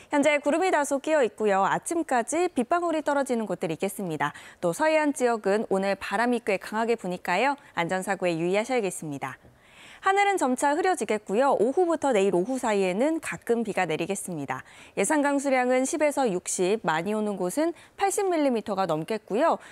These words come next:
시간당 삼십에서 오십 밀리미터 안팎의 집중호우가 쏟아지는 곳들도 있겠습니다. 다음 주 세안 지역별 날씨입니다. 아침 기온 광주 이십칠 도, 장성 이십육 도로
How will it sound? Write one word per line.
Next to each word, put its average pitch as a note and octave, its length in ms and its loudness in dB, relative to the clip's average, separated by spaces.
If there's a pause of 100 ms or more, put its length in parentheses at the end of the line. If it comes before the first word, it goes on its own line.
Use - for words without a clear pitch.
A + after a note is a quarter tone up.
(120)
시간당 E4+ 440 2
삼십에서 E4+ 520 0
오십 C4+ 280 0
밀리미터 C4+ 440 0
안팎의 E3+ 380 -6
집중호우가 C4 920 -2
쏟아지는 C#4 480 -4
곳들도 D#3+ 360 -4
있겠습니다. D#3 680 -6 (460)
다음 F3+ 260 0
주 A#3 80 -2
세안 A3+ 320 0
지역별 A#3+ 320 0
날씨입니다. D#3+ 560 -2 (300)
아침 E4+ 340 2
기온 D#4+ 300 2
광주 A#3+ 360 0
이십칠 B3+ 540 0 (100)
도, G#3+ 320 2
장성 G#3+ 600 -4
이십육 F#3+ 500 -2
도로 C4+ 360 0